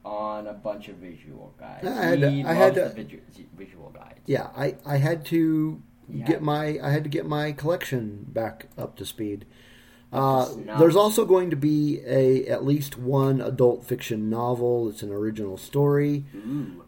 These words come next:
Speaker 2: Um, that'll be done by Adam Christopher. Um, so,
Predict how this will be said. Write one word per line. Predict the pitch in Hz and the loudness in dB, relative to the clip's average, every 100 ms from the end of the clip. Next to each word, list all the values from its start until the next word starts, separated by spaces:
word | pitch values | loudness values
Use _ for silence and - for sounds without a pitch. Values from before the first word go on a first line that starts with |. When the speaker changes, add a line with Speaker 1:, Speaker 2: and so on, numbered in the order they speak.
| - | -8
Speaker 2:
Um, | 107 110 107 107 107 107 131 | -4 -2 -2 -2 -4 -6 -6
that'll | 120 120 | -4 -2
be | 113 110 | -2 -4
done | 107 117 110 110 | -2 -2 0 0
by | 107 104 101 98 | 0 -2 -4 -8
Adam | - 101 95 | -10 -14 -16
Christopher. | - 156 - 143 175 214 - - - - - - - - _ | -8 -8 -6 -2 -2 -2 -12 -20 -20 -18 -18 -18 -20 -20 _
Um, | - 110 113 110 110 110 113 - - _ | -8 -4 -4 -4 -4 -6 -8 -16 -20 _
so, | - - - - 151 131 151 175 | -14 -12 -6 2 6 6 4 -2